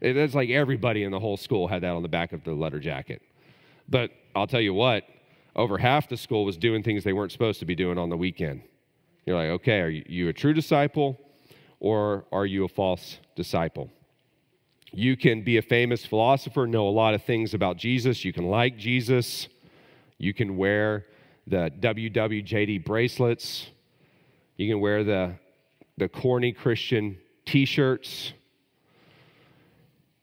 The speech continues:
You can do all those things, but without faith in Christ, you're not a true disciple. So that's the second quality. They're confused.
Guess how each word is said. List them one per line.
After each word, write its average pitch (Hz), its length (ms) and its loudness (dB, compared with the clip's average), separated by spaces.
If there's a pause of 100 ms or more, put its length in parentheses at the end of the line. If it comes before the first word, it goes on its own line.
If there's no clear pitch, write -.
You 104 100 -2
can 110 140 2
do 113 160 4
all 110 160 4
those 110 320 0
things, 87 680 0 (460)
but 110 160 2
without 98 340 -2
faith 101 320 0
in 90 140 -4
Christ, - 720 -4 (1000)
you're 95 120 0
not 92 240 0
a 85 40 0
true 87 280 -4
disciple. 73 560 -6 (2000)
So 117 120 0
that's 110 120 -2
the 110 80 -6
second 104 440 -2
quality. 98 420 2
They're 95 120 2
confused. 113 840 -2